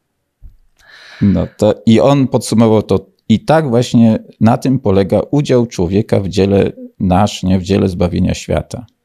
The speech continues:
Mhm. Ja się pod tym w stu procentach podpisuję. Mi się bardzo to spodobało, co on powiedział. Nie, to jest właśnie bardzo ignacjańskie. Działaj tak, jakby powodzenie,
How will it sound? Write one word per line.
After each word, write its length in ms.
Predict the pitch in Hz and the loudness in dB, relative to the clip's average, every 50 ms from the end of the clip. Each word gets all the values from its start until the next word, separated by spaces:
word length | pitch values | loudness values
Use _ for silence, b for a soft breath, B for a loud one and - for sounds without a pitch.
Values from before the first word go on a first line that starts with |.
| _ _ _ 117 | _ _ _ -6
Mhm. 220 | 104 92 98 110 110 - _ _ _ _ _ _ _ _ _ _ _ _ _ | -6 -4 -4 -6 -8 -12 _ _ _ _ _ _ _ _ _ _ _ _ _
Ja 180 | - 98 104 113 | 0 0 0 2
się 140 | - - 120 | 0 -2 -4
pod 180 | - 143 127 | -4 -6 -4
tym 140 | - 143 139 | -2 -2 -2
w 80 | - - | -2 -4
stu 180 | - - 165 | -8 -8 -8
procentach 480 | 151 - 147 139 - 160 135 120 104 - | -6 -4 -4 -2 -2 -2 -2 -2 -4 -4
podpisuję. 380 | - 95 - - 95 - 131 110 | -6 -8 -8 -8 -10 -4 -4 -2
Mi 60 | 92 | 0
się 120 | 104 110 | 0 -2
bardzo 360 | 104 127 143 139 117 95 95 | 0 2 0 0 2 0 -4
to 100 | - 87 | -6 -6
spodobało, 600 | 87 - - - 90 87 87 87 90 90 95 107 107 | -10 -8 -10 -6 -4 -4 -2 0 0 2 2 0 -2
co 120 | - 110 | -2 -4
on 100 | 110 113 | -4 -4
powiedział. 520 | - - 107 101 104 104 104 131 139 139 117 | -2 -4 -4 -2 -4 -4 -2 -2 0 2 2
Nie, 120 | 117 123 | 2 2
to 60 | 123 123 | 2 0
jest 80 | 110 | -2
właśnie 280 | 113 117 - - 120 107 | -2 -4 -2 0 -2 -2
bardzo 380 | 104 110 117 120 120 117 120 117 | 0 0 0 0 0 -2 -2 -2
ignacjańskie. 840 | 107 107 107 107 - - 101 92 82 82 - - - - - - - _ b b b b b b b b b b - | -2 -2 -2 -2 -4 -4 -4 -2 -2 -4 -6 -10 -12 -14 -14 -16 -16 _ b b b b b b b b b b -8
Działaj 520 | 123 113 110 113 120 131 127 123 113 107 | -4 0 0 2 2 2 2 2 0 -2
tak, 360 | - - 123 120 123 127 123 - | -2 -4 -2 0 0 0 0 -2
jakby 240 | 107 95 101 104 | -4 -2 -2 -4
powodzenie, 880 | - - 113 95 95 95 92 107 110 117 117 113 110 110 110 117 110 | -4 -4 -4 -2 -2 -2 0 0 2 4 4 4 4 4 2 2 0